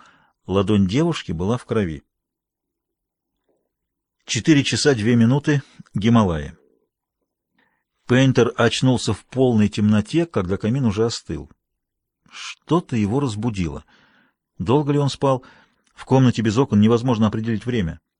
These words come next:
Он приподнялся, опираясь на локоть. Как оказалось, Лиза тоже не спала.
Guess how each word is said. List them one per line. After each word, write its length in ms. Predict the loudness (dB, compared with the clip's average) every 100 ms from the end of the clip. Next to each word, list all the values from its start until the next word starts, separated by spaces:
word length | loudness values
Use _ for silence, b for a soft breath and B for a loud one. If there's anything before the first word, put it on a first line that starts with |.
| _ _ _ _ _ _ _ _ -2
Он 220 | 0 2
приподнялся, 680 | 0 2 0 2 0 2 0
опираясь 380 | 4 4 4
на 100 | 2
локоть. 360 | 2 2 -2 -10 b b b b _ _
Как 180 | -8 -8
оказалось, 560 | -2 0 2 2 0 -2
Лиза 260 | -2 -2
тоже 240 | -2 -2 0
не 80 |
спала. 400 | -2 -4 -6 -6